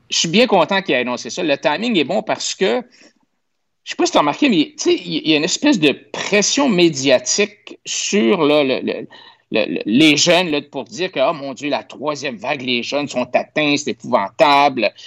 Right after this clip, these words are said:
T'as tous les experts virologues, là, qui passent à la T V, puis qui aiment bien ça passer à la T V, là, qui, qui reviennent en nous disant, « Oh, nos jeunes sont, sont, les cas augmentent chez les jeunes. » Mais, tu sais, je veux dire, je pense qu'il faut faire un petit peu de, un petit peu de mathématiques cent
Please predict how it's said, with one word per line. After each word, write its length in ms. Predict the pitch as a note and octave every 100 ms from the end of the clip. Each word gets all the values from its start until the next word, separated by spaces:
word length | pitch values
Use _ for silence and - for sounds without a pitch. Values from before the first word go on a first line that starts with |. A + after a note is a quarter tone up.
| - _
T'as 100 | D3+
tous 260 | D3 F3+ E3+
les 240 | C3+ B2+
experts 600 | C3 - - C3+ C#3 C#3+
virologues, 720 | B2+ B2+ C#3+ B2 A2 B2+ C#3+ A#2
là, 100 | A#2
qui 160 | -
passent 260 | - C3 -
à 40 |
la 80 | A2
T 280 | - C3+ A#2+
V, 200 | G#2+ C3+
puis 120 | -
qui 60 | B2
aiment 140 | A#2
bien 160 | A#2 A2+
ça 140 | C#3
passer 300 | A#2 G#2+ -
à 40 |
la 60 | A#2
T 220 | - A#2+
V, 220 | G#2 C3+
là, 120 | A2+ A2+
qui, 180 | F#2 - - -
qui 160 | - D3
reviennent 320 | A#2 A2+ C#3
en 80 | A#2+
nous 160 | A#2+
disant, « 320 | G#2 E2+ C#3 B2
Oh, 140 | D#3
nos 220 | C#3 A#2+
jeunes 260 | G#2+ C#3+ D3
sont, 260 | C#3+ A2 G2+ - - _
sont, 240 | - A2+ F2
les 320 | - C#3+ C#3+ D3
cas 240 | A3 F#3 D#3+
augmentent 500 | B2+ B2+ E3 E3+ D#3+
chez 200 | - D3
les 160 | A#2+ A#2+
jeunes. » 380 | D3+ D3 C3+ A2
Mais, 200 | A#2+ A#2+ _ _ _ _ _ _ _ _ _ -
tu 100 | B3+
sais, 60 | B3
je 60 |
veux 80 | F#3
dire, 120 | E3 -
je 120 | -
pense 180 | D3+ -
qu'il 80 |
faut 120 | - E3+
faire 220 | G3+ -
un 120 | D3+
petit 240 | C#3+ - -
peu 240 | G#3 B2+
de, 480 | C3 D3+ C3 B2+ -
un 80 | B2+
petit 140 | -
peu 140 | - A#3+
de 60 |
mathématiques 580 | E3+ C3+ B2+ A2+ - G3+
cent 320 | - D#3 A#2+